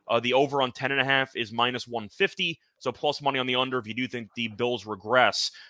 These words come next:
Uh, you're looking at the make playoff odds. The Bills are minus two sixty-five to make the playoffs. So once again, people are expecting Buffalo to continue their A F C East supremacy, uh,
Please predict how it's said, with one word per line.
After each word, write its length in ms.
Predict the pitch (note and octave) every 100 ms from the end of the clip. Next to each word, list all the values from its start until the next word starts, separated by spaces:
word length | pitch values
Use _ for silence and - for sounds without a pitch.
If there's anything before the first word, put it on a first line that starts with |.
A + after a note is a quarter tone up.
| _ -
Uh, 40 |
you're 120 | C3+
looking 220 | E3+ E3 -
at 280 | D3 D3+ D3+ -
the 320 | B2 C#3+ C#3
make 300 | C3 C3+ -
playoff 420 | - F3 E3+ D#3+ -
odds. 400 | D3+ D3+ D3+ A#2
The 120 | C3
Bills 440 | A#2+ C3 C#3 C#3 B2+
are 180 | A#2+
minus 440 | A#2 B2 B2+ B2 -
two 180 | - D3
sixty-five 680 | C3 - A2 A#2 C3 B2+
to 80 | -
make 200 | B2 F3
the 60 | -
playoffs. 640 | D#3+ D#3 D#3 D3 C#3 - - - _
So 140 | D3+
once 260 | D#3+ F3 -
again, 240 | D3 D3
people 240 | C#3 D3 C#3
are 60 |
expecting 380 | - C#3 - B2+
Buffalo 420 | C3 C3 B2+ B2+
to 140 | A#2+ -
continue 500 | A#2 - C3+ B2+ A#2
their 380 | A#2+ A#2+ A#2 G#2+ _ _ _ _ -
A 140 | C#3+
F 80 | C#3
C 140 | -
East 260 | C#3 C3 -
supremacy, 640 | A2 C#3+ C#3 A2+ A2 G2 - _ -
uh, 180 | G#2